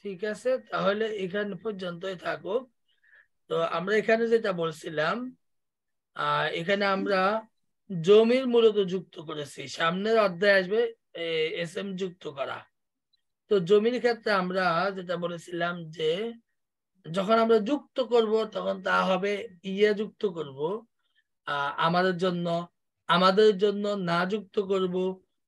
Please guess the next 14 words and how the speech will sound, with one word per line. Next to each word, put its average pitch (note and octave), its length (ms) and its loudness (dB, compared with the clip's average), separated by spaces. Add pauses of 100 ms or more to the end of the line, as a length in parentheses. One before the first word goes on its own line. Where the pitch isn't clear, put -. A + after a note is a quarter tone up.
(140)
তোমার G3+ 280 6
বোঝানোর A3+ 420 2
জন্য A3 220 0 (160)
কাবাকেই F#3 680 0
যুক্ত G3 280 -4
করব, F3+ 360 -2 (720)
আর D#3+ 140 2 (120)
তার G#3+ 260 6
বোঝানোর A#3 420 2
জন্য G#3+ 300 2
হু E3+ 240 -2 (120)
বা G#3 240 2 (840)
আ F3+ 180 6 (560)
যুক্ত F#3 280 -6